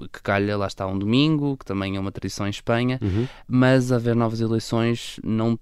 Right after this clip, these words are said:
Speaker 1: poderiam ser marcadas já, portanto teria de haver aqui uma, uma espécie de, de, de intervalo.
Speaker 2: Mas, mas no meio de, de todo este drama há eleições, há eleições na Catalunha. O que é que as eleições na Catalunha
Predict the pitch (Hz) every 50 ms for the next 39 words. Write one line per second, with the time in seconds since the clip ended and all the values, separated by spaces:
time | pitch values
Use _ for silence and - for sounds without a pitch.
0 | - - - - - - - 113 110 120 120 120 117 113 - 123 117 117 117 -
1 | - 113 110 110 107 104 98 87 85 87 - - - - 95 - - 98 95 98
2 | 95 98 98 98 - - 98 95 95 95 92 92 95 98 98 98 98 - - 98
3 | 95 - - 98 95 98 101 98 95 92 95 92 95 107 104 101 98 98 95 95
4 | 90 76 - 82 101 95 - - 95 90 87 80 90 - - - 131 135 139 139
5 | - - 127 135 131 123 131 139 143 151 139 120 98 101 104 101 98 92 92 104
6 | 98 - - 127 113 98 95 95 - - - - 113 110 113 117 120 127 131 135
7 | 139 - - - - - - - - - 113 117 117 120 131 135 - - 131 117
8 | 117 113 110 - - - - - 98 101 101 98 101 101 98 - 107 107 113 110
9 | 98 107 110 120 131 127 - - 135 135 - - - 135 127 117 117 110 107 101
10 | 95 101 101 104 - - - 120 120 - - 202 - - - 147 127 131 135 123
11 | 117 107 - - 127 131 131 113 - 107 101 - - - 107 - - 110 101 95
12 | 104 107 110 110 107 107 110 113